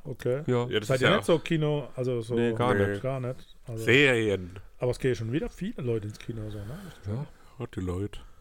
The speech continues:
Speaker 1: Die
Speaker 3: Machen
Speaker 1: Leute, was
Speaker 3: alles.
Speaker 1: ich das
Speaker 2: Ja,
Speaker 1: sage, ne?
Speaker 2: aber, ähm, ist ein ganz gutes, gute Laune-Lied so, oder? Wenn man so nicht gut drauf ist, kann man das mal
Speaker 1: Ja.
Speaker 2: hören. Vielleicht
Speaker 3: Ja.
Speaker 2: geht's einem dann besser oder man ist genervt von der guten Laune, aber auf jeden Fall ist gute Laune, glaub ich, die Überschrift für das Lied.
Speaker 1: Ja.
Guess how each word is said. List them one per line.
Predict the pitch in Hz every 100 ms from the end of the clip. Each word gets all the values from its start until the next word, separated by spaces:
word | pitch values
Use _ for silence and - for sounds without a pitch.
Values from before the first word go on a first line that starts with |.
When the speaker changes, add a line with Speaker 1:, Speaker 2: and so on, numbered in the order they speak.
| - - -
Speaker 1:
Die |
Speaker 3:
Machen | 320
Speaker 1:
Leute, | 208 226
was | 226
Speaker 3:
alles. | 196 226
Speaker 1:
ich | 226
das |
Speaker 2:
Ja, | 196 117 123
Speaker 1:
sage, | 165
ne? | 131
Speaker 2:
aber, | 135 143
ähm, | 135 131
ist | 143
ein | 139
ganz | 135 135
gutes, | - 151 139 -
gute | 127
Laune-Lied | 120 147 180 175 175 -
so, | 165 170
oder? | 160 185 165
Wenn | 143
man | 135
so | 127 131 131 127
nicht | 135 127
gut | 143 131
drauf | 117 139
ist, | 160
kann | -
man | 135
das | 123 -
mal | 143
Speaker 1:
Ja. |
Speaker 2:
hören. | 139 156
Vielleicht | - 131 110
Speaker 3:
Ja. | 135
Speaker 2:
geht's | 123
einem | 120
dann | 113
besser | 135 143 156
oder | 135
man | 123 117
ist |
genervt | - 117 127
von | 147
der | 139
guten | 151 143
Laune, | 139 143 160 -
aber | 117 117
auf | 117
jeden | 123 120
Fall | 123 120
ist | 120 -
gute | 135 123
Laune, | 113 120 117
glaub | 117
ich, | 117
die |
Überschrift | 120 110 95 -
für | -
das | - -
Lied. | 80
Speaker 1:
Ja. | 139